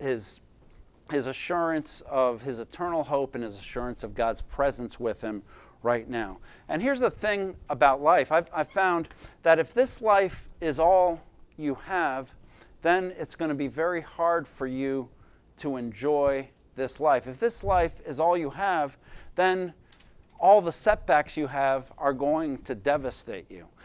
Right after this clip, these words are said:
Because the way to really enjoy this life is to know that this life is just a prelude to something greater, that this life is just the prelude to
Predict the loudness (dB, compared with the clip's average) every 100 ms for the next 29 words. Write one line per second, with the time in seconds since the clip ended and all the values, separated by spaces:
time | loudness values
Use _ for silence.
0 | -20 -4 0 2 0 -2 2 4 4 2
1 | -2 0 4 4 4 0 -4 -2 2 2
2 | 0 -4 -6 -2 0 0 -2 -8 -20 -12
3 | -8 -8 -4 0 0 0 -2 -2 -2 -2
4 | 0 2 0 -6 -10 -6 -6 -6 -10 -4
5 | 0 2 2 -2 -4 -8 -6 -6 -6 -8
6 | -8 -4 -2 -2 -4 -6 -4 -4 -2 0
7 | 0 -2 -6 -4 -4 -6 -12 -4 -2 0
8 | -2 -2 -4 -6 -2 -2